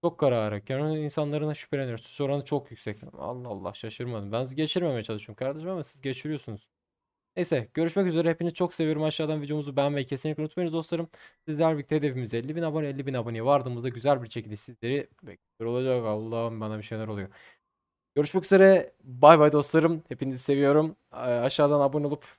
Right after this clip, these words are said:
ve farklı oyunları da istiyorsanız da açıklama kısmındaki linklerden bakabilirsiniz. Orada beleş oyunların hepsini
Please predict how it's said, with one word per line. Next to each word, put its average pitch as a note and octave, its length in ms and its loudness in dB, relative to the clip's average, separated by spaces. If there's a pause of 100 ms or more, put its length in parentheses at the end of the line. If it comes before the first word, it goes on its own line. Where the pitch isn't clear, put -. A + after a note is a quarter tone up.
ve C3 160 -2
farklı C3 360 0
oyunları C#3+ 240 0
da C#3 40 -6
istiyorsanız C#3+ 560 -4
da D3+ 220 2
açıklama D3+ 340 -6
kısmındaki C#3+ 340 -10
linklerden D3 500 -4
bakabilirsiniz. D3 720 -4 (340)
Orada D#3+ 260 2
beleş E3 280 6
oyunların C#3+ 240 0
hepsini E3+ 380 -4